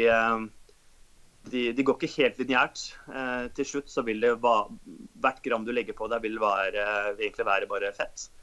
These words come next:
Eh, så jeg, eh, jeg har, eh, øker cirka en halv prosent, eh, kroppsvekt i rundt femten uker, og så, eh, kjører jeg en litt sånn aggressiv, eh, fem-seks uker med minicut, med rundt ett prosent nedgang.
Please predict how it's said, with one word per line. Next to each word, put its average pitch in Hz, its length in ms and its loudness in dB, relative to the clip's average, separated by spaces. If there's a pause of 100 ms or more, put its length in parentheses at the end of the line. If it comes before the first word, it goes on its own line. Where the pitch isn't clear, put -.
(480)
Eh, 120 560 -4
så 117 260 -2
jeg, 120 320 4
eh, 120 380 2
jeg 117 100 0
har, 110 400 2
eh, 110 480 0 (640)
øker 117 240 -2
cirka 117 320 -2
en 110 80 -10
halv 104 160 0
prosent, 101 400 -4 (160)
eh, 101 480 0
kroppsvekt 110 640 -4
i 107 80 -2 (220)
rundt 104 180 -8
femten - 320 0
uker, 160 320 -4
og 170 160 2
så, - 380 -2 (340)
eh, 110 240 0
kjører 113 160 2
jeg 101 80 2
en 104 80 -2
litt 101 160 -2
sånn 110 180 -6
aggressiv, 98 460 -2 (180)
eh, 101 300 0
fem-seks 107 480 -2
uker 101 180 -8
med 101 300 -6
minicut, 101 600 -6 (500)
med 107 220 2
rundt 104 120 -2
ett - 160 -6
prosent 104 460 -2
nedgang. 101 400 -2